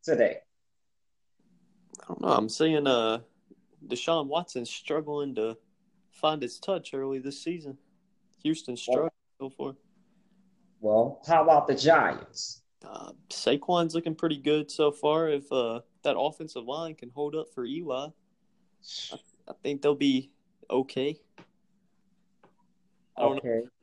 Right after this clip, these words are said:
Speaker 2: I don't know if they'll be a playoff contender, but I think they'll be all right.
Speaker 1: Hmm. So here's the thing. For the N F C East, who do you have to win the division,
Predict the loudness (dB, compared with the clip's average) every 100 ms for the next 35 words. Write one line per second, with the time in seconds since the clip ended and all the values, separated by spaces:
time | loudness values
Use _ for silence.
0 | -6 -2 0 2 0 0 -2 -2 -2 2
1 | 2 2 -4 -12 -10 -10 -10 -6 -4 -4
2 | -6 -10 -12 -10 -6 -6 -2 -2 -2 -6
3 | -8 -12 _ _ _ _ _ _ _ _
4 | _ _ -14 -14 -14 -18 _ _ _ _
5 | _ _ _ _ _ _ _ _ -12 0
6 | 4 6 4 4 4 4 -2 0 0 0
7 | -4 _ _ _ _ _ _ _ -4 0
8 | 2 4 4 4 0 -4 -4 -4 -4 -4
9 | -8 -12 -12 -20 _ _ _ _ _ _
10 | _ _ _ _ -2 2 2 4 2 6
11 | 8 8 6 0 2 4 6 4 4 8
12 | 8 8 4 4